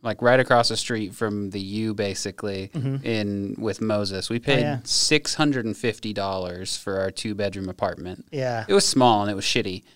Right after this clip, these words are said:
Speaker 1: but it was
Speaker 2: Yeah.
Speaker 1: six hundred and fifty dollars.
Speaker 2: Yeah.
Speaker 1: Like, man,
Speaker 2: That's
Speaker 1: those were the
Speaker 2: nice.
Speaker 1: days. <laughs>
Speaker 2: Yeah, right? And it's crazy how sharply that's just gone up in the past,
Speaker 1: Mm-hmm.
Speaker 2: like,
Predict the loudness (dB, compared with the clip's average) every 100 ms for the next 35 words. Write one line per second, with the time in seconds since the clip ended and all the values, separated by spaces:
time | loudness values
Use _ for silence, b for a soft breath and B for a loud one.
0 | b b -6 -2 0 0 0 0 -2 -6
1 | -6 -8 -8 -8 -8 -4 -2 -2 -4 -6
2 | -4 -4 -4 -6 -18 _ -6 -4 -4 -6
3 | -10 _ _ -12 0 4 4 2 -2 2
4 | 2 2 -2 -4 -6 -4 0 0 -2 -2
5 | 2 2 0 B B B B 0 0 4
6 | 6 8 6 4 2 0 0 0 -2 -2
7 | -4 -2 -2 -2 -4 -6 -8 -4 2 2
8 | 4 2 0 -4